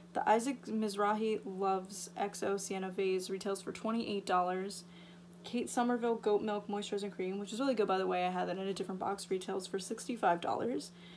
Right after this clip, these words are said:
Uh, Zoe Alio Ice Roller retails for thirty dollars, and then the Lifestyle Co Beach Mist retails for forty-two dollars. Um, and then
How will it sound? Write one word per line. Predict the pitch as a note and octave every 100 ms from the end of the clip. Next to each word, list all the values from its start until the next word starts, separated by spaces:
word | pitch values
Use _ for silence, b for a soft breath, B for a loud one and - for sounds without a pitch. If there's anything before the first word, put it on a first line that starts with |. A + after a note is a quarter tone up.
| B B -
Uh, | G3
Zoe | F#3+ A3 A3+ C4 B3 -
Alio | G3+ G#3 G#3 G3
Ice | G3 G3+ -
Roller | G3 G3
retails | F#3+ F#3 G3 F#3+
for | G3+
thirty | G3 A3 A3+
dollars, | A3+ G#3+ G#3+ G#3 G#3
and | - G3+
then | F#3
the | F#3+
Lifestyle | G3 A3 - G#3+
Co | - G3
Beach | F#3 G3 -
Mist | G3 F#3+ -
retails | F#3 F#3 G3
for | - G#3
forty-two | - - - - -
dollars. | - - - - - - B B B B B
Um, | G3 F#3+ F#3+ -
and | G#3+
then | A3 G#3+ G#3+